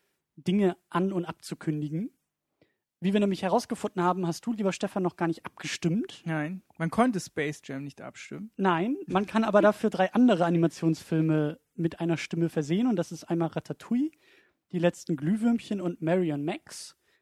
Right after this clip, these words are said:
Speaker 1: Da findet ihr bei uns auf second unit podcast punkt de den Link zur Umfrage. Und damit könnt ihr das Programm für den Juli, für Ende Juli bestimmen. Als kleine Erinnerung.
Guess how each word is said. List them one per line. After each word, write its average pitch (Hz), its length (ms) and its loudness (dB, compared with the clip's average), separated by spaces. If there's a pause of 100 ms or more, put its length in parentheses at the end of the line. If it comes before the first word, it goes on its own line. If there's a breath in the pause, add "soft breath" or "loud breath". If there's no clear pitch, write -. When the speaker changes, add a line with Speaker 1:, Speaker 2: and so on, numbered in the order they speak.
(120)
Speaker 1:
Da 170 100 2
findet 185 240 0
ihr 180 80 -2
bei 165 100 2
uns 185 320 -2
auf 170 140 -2
second 180 360 -4
unit 180 260 -2 (260)
podcast - 420 -8
punkt 165 240 -6
de 160 320 0 (720)
den 139 100 -4
Link 180 420 0 (100)
zur - 180 -4
Umfrage. 170 520 0
Und 156 120 -2
damit 156 200 -2
könnt 165 280 -4
ihr 151 240 2 (500)
das 165 160 -8
Programm 156 640 -2 (380)
für 151 460 -2 (220)
den 135 460 -6 (640)
Juli, 160 440 -4
für - 200 -10
Ende 175 200 -2
Juli 156 400 -6
bestimmen. 127 520 -8 (1600)
Als - 200 -4
kleine 156 340 0
Erinnerung. 135 440 -8